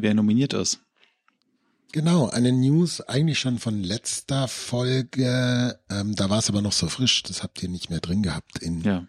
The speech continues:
Speaker 1: ja, außerdem wollten
Speaker 2: Ja.
Speaker 1: wir ja nicht hier vorgreifen. Das, äh, muss dann schon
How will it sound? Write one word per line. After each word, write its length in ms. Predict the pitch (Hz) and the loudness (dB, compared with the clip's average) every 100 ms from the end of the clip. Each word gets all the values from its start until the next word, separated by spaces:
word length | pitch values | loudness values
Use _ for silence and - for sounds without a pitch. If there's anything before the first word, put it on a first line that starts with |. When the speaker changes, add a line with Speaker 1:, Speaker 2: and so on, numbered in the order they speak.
| - | -8
Speaker 1:
ja, 220 | 104 95 | -6 -4
außerdem 340 | 101 101 95 95 | -6 -6 -4 -2
wollten 180 | 95 98 | -2 -2
Speaker 2:
Ja. 60 | |
Speaker 1:
wir 60 | 95 | -2
ja 140 | 92 95 | -2 -2
nicht 380 | 95 107 - 113 | -4 -4 -6 -8
hier 240 | - 95 | -8 -6
vorgreifen. 760 | - 101 101 87 87 - 92 95 - | -4 -4 -2 -4 -4 -4 -6 -8 -10
Das, 320 | - - - | -6 -4 -4
äh, 100 | 95 | -4
muss 220 | 92 98 | -6 -6
dann 120 | - 95 | -4 -2
schon 240 | - 101 | -2 -2